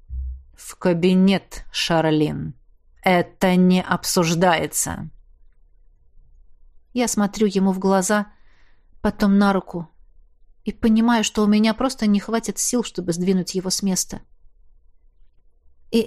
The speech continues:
это бесит. Бесит собственное бессилие.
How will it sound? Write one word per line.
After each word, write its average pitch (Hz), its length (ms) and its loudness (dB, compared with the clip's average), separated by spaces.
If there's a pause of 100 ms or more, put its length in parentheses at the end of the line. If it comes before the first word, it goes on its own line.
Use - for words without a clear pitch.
это 185 260 -2
бесит. - 640 -4 (720)
Бесит 208 680 2
собственное 202 840 0
бессилие. 165 880 0